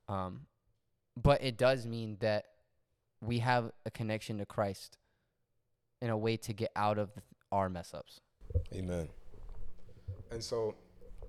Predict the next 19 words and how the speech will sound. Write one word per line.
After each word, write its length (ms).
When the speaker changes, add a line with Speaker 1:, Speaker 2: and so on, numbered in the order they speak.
Speaker 2:
I 40
want 280
you 120
to, 360
um, 280
to 140
talk 180
about 160
your 100
testimony. 720
And 120
so 200
the 100
last 280
preliminary 500
question 380
really 320
is 160
just, 280